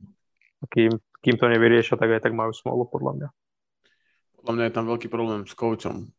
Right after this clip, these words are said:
Speaker 2: Podľa mňa Steve Clifford není dobrý coach pre Lamela Balla.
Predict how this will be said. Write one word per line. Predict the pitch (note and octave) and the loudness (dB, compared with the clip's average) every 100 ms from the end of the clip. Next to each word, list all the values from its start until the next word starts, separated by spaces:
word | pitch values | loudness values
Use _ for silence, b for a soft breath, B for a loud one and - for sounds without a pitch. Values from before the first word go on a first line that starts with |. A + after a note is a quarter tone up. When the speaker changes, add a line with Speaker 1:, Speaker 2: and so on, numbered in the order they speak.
| - | -6
Speaker 2:
Podľa | G#2 G#2+ | -2 0
mňa | G#2+ | -2
Steve | - A#2+ | -2 -6
Clifford | - A2+ A2 G#2+ | -4 -6 -6 -6
není | A2 G#2 | -4 -4
dobrý | F#2+ F#2+ | -4 -4
coach | - G2 - - | -6 -6 -8 -10
pre | G2+ | -4
Lamela | G2 G2 G2 G2 | -2 -2 -2 -4
Balla. | F#2 F#2+ - | -6 -6 -8